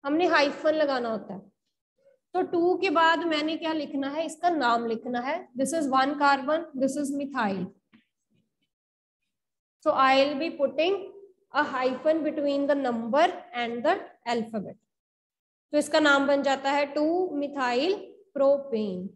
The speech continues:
क्या नाम बन जाता है इसका? टू methyl propane। ओके, so in the same way we will be discussing the next structures tomorrow। This is very, very important बेटा, क्योंकि नई चीज आज आपने पढ़ी है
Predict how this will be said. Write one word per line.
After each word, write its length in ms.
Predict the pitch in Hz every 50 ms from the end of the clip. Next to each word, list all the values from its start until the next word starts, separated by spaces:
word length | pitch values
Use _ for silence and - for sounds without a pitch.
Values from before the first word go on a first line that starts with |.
| _ _ -
क्या 160 | 254 254 262
नाम 240 | 269 269 269 277 269
बन 160 | 269 269 262
जाता 260 | 269 269 262 - 269
है 120 | 277 277
इसका? 280 | 269 - - - 330 392 403 - - - - _ _ _ _ _ -
टू 120 | 294 294 302 330 359 - - - 262 262 269
methyl 540 | 269 220 254 254 247 240 247 294 349 359 359 - - - - _ _ _ -
propane। 540 | 262 254 254 254 254 - - 185 156 - - _ _ _ _ _ _ _ _ _ _ _ _ _ _ _ _ _ _ - -
ओके, 220 | 214 220 339 370 392 370 - - - - - - - -
so 160 | - - 254 262 262 269 269 269 269
in 120 | 269 269 269
the 80 | 302 294
same 360 | 294 - 294 294 302 311 311
way 140 | 320 311 311
we 60 | 302 294
will 140 | 294 269
be 80 | 269 285
discussing 560 | 262 285 - - 269 247 247 - 277 277 277
the 80 | 285 269
next 400 | 254 247 247 247 - - - 254
structures 540 | - - 254 240 247 - - 262 254 254 -
tomorrow। 460 | - 254 240 220 214 202 202 240 302 381 392 - - _ _ _ _ -
This 120 | 226 220 -
is 100 | 294 277 262
very, 260 | 240 254 254 262 320
very 200 | 311 320 320 320 320
important 580 | 320 294 311 294 262 262 262 262 277 285 277
बेटा, 240 | 277 277 277 294 294
क्योंकि 300 | 285 294 285 269 311 311
नई 240 | 294 277 254 262 277
चीज 300 | 262 285 277 277 269 269
आज 180 | 269 269 262 269
आपने 240 | 262 262 269 277 277
पढ़ी 300 | 277 254 233 233 247 240
है 180 | 262 277 330